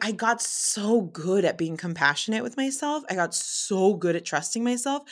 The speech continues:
And then I was also telling myself these, like, wonderful thoughts about, like, "Oh my God, everyone wants to work with me. Oh my God, my clients are dying to be in a part of this mastermind. Like, anyone who's not in this mastermind is, like, absolutely crazy. Like, this is gonna, this is not only, like, the best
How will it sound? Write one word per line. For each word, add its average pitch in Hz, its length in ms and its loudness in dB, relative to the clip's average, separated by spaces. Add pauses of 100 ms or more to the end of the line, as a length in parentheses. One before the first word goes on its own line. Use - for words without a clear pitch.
(340)
And 269 80 -2
then 302 60 0
I 330 60 2
was 330 140 0
also 330 360 -2
telling 277 400 0
myself 202 500 0
these, 175 340 -8 (600)
like, 170 280 -4
wonderful 196 560 -2
thoughts 165 460 0
about, 185 220 -2
like, 165 200 -4
"Oh 214 60 -10
my 254 120 -6
God, 247 180 -6
everyone 277 340 -8
wants 302 200 -8
to 247 60 -4
work 294 220 -8
with 226 160 -8
me. - 300 -12
Oh 220 60 -12
my 277 140 -4
God, 269 300 0 (300)
my 214 80 -4
clients 226 460 -4
are 349 80 -4
dying 190 680 -2
to 180 180 -4
be 170 200 -8
in 160 260 -8
a - 40 -20
part 156 300 -10
of 139 120 -10
this 139 140 -14
mastermind. - 600 -4 (560)
Like, 185 180 -4
anyone 392 300 0
who's 339 100 0
not 254 140 0
in 269 80 0
this 247 120 -6
mastermind 254 440 0
is, 214 80 -2
like, 202 240 -4 (200)
absolutely 226 720 0
crazy. 220 540 2
Like, 160 160 0
this 214 120 -2
is 247 120 -4
gonna, 302 180 -2
this 226 260 -2
is 240 120 -2
not 269 180 4
only, 381 160 4
like, 254 140 0
the 180 80 2
best 170 340 4